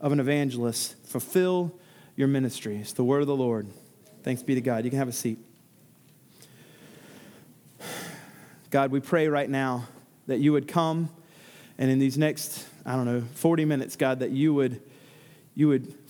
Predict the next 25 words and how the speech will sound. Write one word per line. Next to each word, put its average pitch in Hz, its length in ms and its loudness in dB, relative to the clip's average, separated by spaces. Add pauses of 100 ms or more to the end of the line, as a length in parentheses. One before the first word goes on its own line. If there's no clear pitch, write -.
(140)
fill 190 360 4
our 151 220 0
hearts - 560 -4
and 127 100 -2
fill 160 320 0
our 139 200 -2
minds 131 340 -2
with 120 120 -10
the - 80 -10
Spirit, 156 500 -2 (220)
and 135 120 0
that 135 140 0
we 143 120 4
would 139 140 2
be 127 140 2
totally 160 760 0 (300)
attuned 123 540 0
to 131 100 0
what 127 100 -2
you're 123 120 0
teaching 120 360 -2
us. - 280 -8 (680)
You're 131 160 2
so 160 300 2
good, 120 360 0